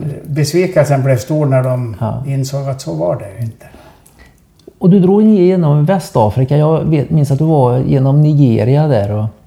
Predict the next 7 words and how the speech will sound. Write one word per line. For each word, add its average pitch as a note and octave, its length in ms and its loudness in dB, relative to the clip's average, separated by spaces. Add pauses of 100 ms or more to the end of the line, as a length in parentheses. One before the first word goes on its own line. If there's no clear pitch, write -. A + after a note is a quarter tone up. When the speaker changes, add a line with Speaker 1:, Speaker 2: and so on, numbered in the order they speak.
(720)
Speaker 2:
och D3+ 100 -2
sen E3+ 180 2
drog D3+ 220 4
du F#3 80 2
iväg F3+ 720 -2 (720)
rakt F3+ 420 0
österut. - 840 -2